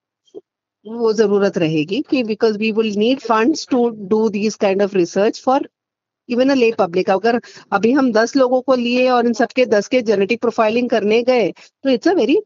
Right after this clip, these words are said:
costly, uh, scenario। तो ये सब के लिए फंडिंग, रिसर्च, ये सब कुछ अपने पास एक पर्टिकुलर क्वांटम और एक कुछ, you know, एक पर्टिकुलर निकाल के रखा हुआ,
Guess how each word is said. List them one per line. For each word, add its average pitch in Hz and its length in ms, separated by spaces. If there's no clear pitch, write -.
costly, 269 600
uh, 170 560
scenario। 175 520
तो 262 80
ये 262 220
सब 302 200
के - 180
लिए 330 180
फंडिंग, 254 600
रिसर्च, 247 480
ये 247 120
सब 269 200
कुछ 302 220
अपने 254 220
पास 269 240
एक 254 160
पर्टिकुलर 247 340
क्वांटम 226 560
और 220 120
एक 233 180
कुछ, - 240
you 262 180
know, 311 120
एक 269 180
पर्टिकुलर 254 440
निकाल 233 340
के 254 180
रखा 240 260
हुआ, 240 380